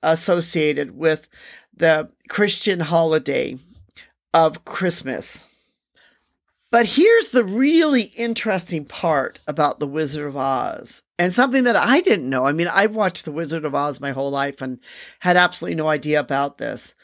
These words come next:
The Wizard of Oz is actually filled with a lot of political symbols from America during his time.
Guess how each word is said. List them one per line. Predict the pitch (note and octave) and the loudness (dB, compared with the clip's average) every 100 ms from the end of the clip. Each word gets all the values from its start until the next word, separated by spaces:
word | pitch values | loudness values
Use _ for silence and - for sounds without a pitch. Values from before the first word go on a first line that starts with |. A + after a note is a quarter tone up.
| - _ - | -20 _ -10
The | D#3+ | -4
Wizard | E3 C4+ D4 D#4+ | 2 2 2 0
of | A#3 | 4
Oz | F#3 F#3 F3 | 4 4 2
is | E3 | 2
actually | F#3 - C#4 | 2 2 -4
filled | - D#3 D#3 | 0 0 0
with | E3+ F3 | -4 -4
a | |
lot | D3+ C3 D#3 | -4 0 0
of | E3 | -2
political | - F3+ F3 - E3+ | -4 -4 -4 -4 -4
symbols | - F3+ E3+ C#3 C3+ | 0 -2 0 -4 -6
from | - C#3+ | -6 -6
America | C#3 D3 D3+ D#3 D#3 D#3+ D3+ D3+ | -4 0 2 2 0 -2 -2 -4
during | - C#3+ C#3 | -6 -6 -6
his | C3 C3 - | -8 -10 -10
time. | C#3 C3+ - F2+ | -10 -10 -10 -14